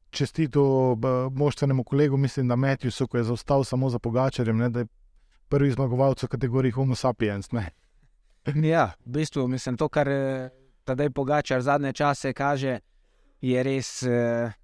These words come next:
Speaker 2: nadnaravno in, eh, upam, da bo čim dalj trajal. Eh, je pa res, da takrat, kadar smo na istih dirkah, eh, že da mu prvoščam, ampak dostikrat tiste šprinterske etape se spreobrnejo v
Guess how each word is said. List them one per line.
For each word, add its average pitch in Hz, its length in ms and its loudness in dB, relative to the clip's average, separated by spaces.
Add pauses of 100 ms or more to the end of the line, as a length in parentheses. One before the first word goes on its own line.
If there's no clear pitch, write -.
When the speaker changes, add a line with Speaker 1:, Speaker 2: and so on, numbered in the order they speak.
(180)
Speaker 2:
nadnaravno 143 920 0
in, 127 300 0
eh, 123 280 -2 (260)
upam, 160 280 0
da 156 80 0
bo 151 100 0
čim 165 220 0
dalj 147 160 2
trajal. 151 520 2 (520)
Eh, 120 560 -2 (120)
je 160 200 2
pa 156 120 2
res, 156 200 2
da 135 100 -4
takrat, - 380 -2
kadar 139 240 -2
smo 139 160 -4
na 143 100 0
istih 151 360 -4
dirkah, 156 480 0 (500)
eh, 127 420 -4 (360)
že 143 200 0
da 175 80 0
mu 170 120 -2
prvoščam, 160 560 -2
ampak 117 460 -6 (260)
dostikrat 147 580 -4 (240)
tiste 156 260 -2
šprinterske 147 720 0
etape 143 380 0
se 135 280 -4
spreobrnejo 139 840 -2 (500)
v 127 280 0